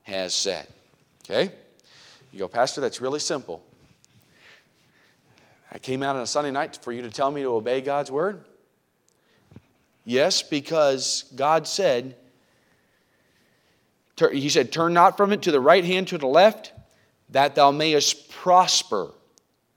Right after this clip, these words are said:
whithersoever thou goest." Okay, "This book of the law shall not depart out of thy mouth, but thou shalt meditate therein day and night, that thou mayest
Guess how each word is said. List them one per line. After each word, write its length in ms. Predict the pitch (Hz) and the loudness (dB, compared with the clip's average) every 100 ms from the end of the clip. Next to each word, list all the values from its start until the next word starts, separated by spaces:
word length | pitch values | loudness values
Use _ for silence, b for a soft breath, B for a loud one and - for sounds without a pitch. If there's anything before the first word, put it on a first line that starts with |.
| _ | _
whithersoever 720 | 117 147 156 143 160 147 135 | 4 6 6 4 4 4 4
thou 180 | 135 123 | 2 2
goest." 480 | 120 123 98 73 - | 4 2 2 -4 -12
Okay, 200 | 92 120 | -2 0
"This 180 | 139 139 | 0 0
book 160 | 165 | 0
of 60 | 160 | 2
the 40 | |
law 200 | 147 160 | 10 10
shall 160 | 165 147 | 10 2
not 140 | 147 | -2
depart 300 | 131 - 160 | -4 6 8
out 160 | 165 165 | 10 8
of 60 | 151 | 6
thy 140 | 143 | 4
mouth, 300 | 143 175 175 | 6 4 4
but 100 | 123 | 2
thou 120 | 131 | 2
shalt 220 | - 127 | 2 0
meditate 460 | 123 147 151 160 156 | 2 0 0 -4 -2
therein 280 | 151 151 131 | 0 0 0
day 180 | 139 151 | 0 0
and 100 | 139 | 0
night, 260 | 160 165 | -2 2
that 180 | 131 113 | 0 2
thou 100 | 123 | 0
mayest 320 | 123 127 127 | 2 0 -2